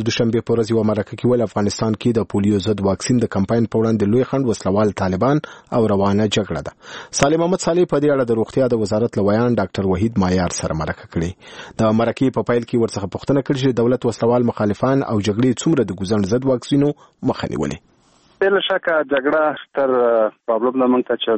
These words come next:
Speaker 2: موږ نشو کولای جګړه او ناامني پر ناامنو مناطقو کې چې موږ د پولیو واکسین تطبیق کړو. ستره ننګونه ده موږ ته او له نیکه مرغه کله وخت چې مشرانو سره غږیږو چې هغوی پوهېږي چې دا د ګوزن مرضي او خطرناکه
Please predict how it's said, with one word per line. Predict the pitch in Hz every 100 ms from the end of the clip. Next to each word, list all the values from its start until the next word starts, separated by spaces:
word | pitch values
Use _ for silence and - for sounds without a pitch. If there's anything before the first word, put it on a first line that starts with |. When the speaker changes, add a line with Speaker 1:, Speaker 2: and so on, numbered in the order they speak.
| 110
Speaker 2:
موږ | 110 107 104 104
نشو | 127 -
کولای | - 110 110 107 104 - 101
جګړه | 95 101 104 101
او | 98
ناامني | 95 95 101 117 113
پر | 104 95
ناامنو | 98 98 104 101
مناطقو | 98 92 95 - 127 -
کې | 131 123 -
چې | 107
موږ | 113 110 107 104 98
د | -
پولیو | 104 107
واکسین | 104 101 - 110 110 107
تطبیق | 104 - 156 -
کړو. | 165 165 _
ستره | 135 123 117
ننګونه | 107 104 117 147 147
ده | 143
موږ | 143 139
ته | 139 135
او | 131 123 117 - 113
له | 113
نیکه | 123 120
مرغه | 117 117 110 110 - 104 -
کله | 113
وخت | 107 -
چې | 104
مشرانو | 104 - 110 107 -
سره | 107 101
غږیږو | 104 104 107
چې | 101
هغوی | 101 101
پوهېږي | 107 110 98 -
چې | 98 92 90 -
دا | 95 95 98 _ -
د | 92
ګوزن | 101 95 104 101 98
مرضي | 95 95
او | 101 -
خطرناکه | - 104 107 - 110